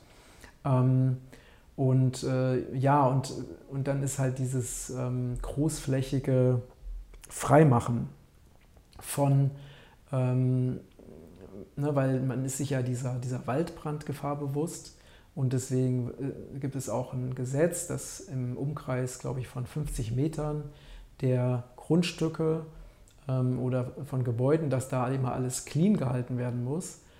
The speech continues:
Und dieses Clean halten, also damit es da eben nicht zu Brand, äh, kommt, ne, oder damit die Brandgefahr minim-, minimiert wird. Und die, dieses Clean halten ist natürlich, bedeutet natürlich, dass die dann ständig mit der Motorsense unterwegs sein müssen und die Sachen wirklich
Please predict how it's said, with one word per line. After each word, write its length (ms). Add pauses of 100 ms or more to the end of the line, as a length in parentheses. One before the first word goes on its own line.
(300)
Und 280
dieses 300
Clean 380
halten, 360
also 140
damit 280
es 120
da 220
eben 180
nicht 220
zu 100
Brand, 560
äh, 220
kommt, 400
ne, 180
oder 160
damit 240
die 60
Brandgefahr 920 (320)
minim-, 440
minimiert 560
wird. 340 (640)
Und 180
die, 240
dieses 320
Clean 320
halten 600
ist 160
natürlich, 640
bedeutet 300
natürlich, 400
dass 160
die 100
dann 140
ständig 300
mit 80
der 80
Motorsense 580
unterwegs 400
sein 180
müssen 400
und 140
die 80
Sachen 320
wirklich 400